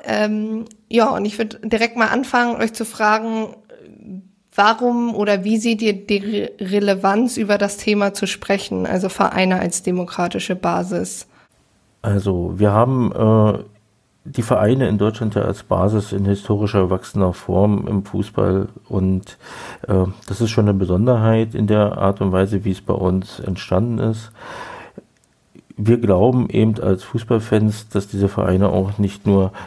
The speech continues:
Speaker 2: die Grundlage für Sport treiben, sondern in, mittlerweile auch, äh, das Bindeglied zwischen den Fans dieser Sportart und, äh, dem Profifußball als solches geworden sind.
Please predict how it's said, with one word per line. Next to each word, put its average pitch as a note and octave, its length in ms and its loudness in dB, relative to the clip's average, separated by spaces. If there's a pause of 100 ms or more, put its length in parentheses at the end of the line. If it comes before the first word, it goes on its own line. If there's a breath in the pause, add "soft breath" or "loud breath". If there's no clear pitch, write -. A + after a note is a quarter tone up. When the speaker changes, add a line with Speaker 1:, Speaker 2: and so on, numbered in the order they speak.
(100)
Speaker 2:
die F#2+ 100 0
Grundlage F#2+ 500 0
für F#2+ 280 0
Sport - 380 -6
treiben, F#2+ 640 0
sondern F#2+ 320 0
in, G2 240 -2 (160)
mittlerweile F#2+ 640 0
auch, F#2+ 400 0 (420 loud breath)
äh, F2+ 260 2 (120)
das F#2 140 -2
Bindeglied G2 760 0
zwischen F#2 340 -2
den F2 180 -2
Fans A2+ 600 0 (220)
dieser F#2+ 300 2
Sportart F#2 640 0
und, F2 440 -4 (340 loud breath)
äh, F#2 300 2
dem F#2+ 360 -2
Profifußball - 720 0
als F2+ 100 -4
solches F#2+ 380 -4
geworden F2 400 -2
sind. F2+ 340 -4